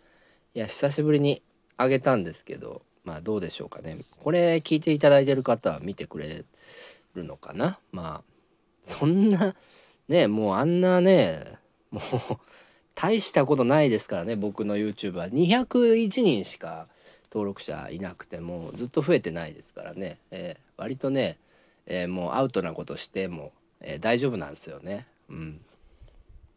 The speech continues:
でもまあ、YouTubeも、えー、こう、たまにね、こう、まあ、週一ぐらいとか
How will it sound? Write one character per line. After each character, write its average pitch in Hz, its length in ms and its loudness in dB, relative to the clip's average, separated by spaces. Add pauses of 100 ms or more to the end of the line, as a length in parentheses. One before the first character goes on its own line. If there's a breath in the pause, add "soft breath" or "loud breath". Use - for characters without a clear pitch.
(800)
で - 60 -4
も 175 140 0
ま 196 400 0
あ、 - 80 -16
YouTube 214 560 4
も、 113 260 4 (220)
え 113 220 0
ー、 - 20 -2
こ 117 120 0
う、 101 40 0
た 156 160 2
ま 262 140 4
に 302 120 2
ね、 320 280 0 (160)
こ 139 640 6
う、 127 40 -2
ま 127 40 2
あ、 117 40 -4
週 147 240 4
一 151 160 2
ぐ 214 60 6
ら 220 100 6
い 107 80 2
と 87 100 -6
か - 180 -12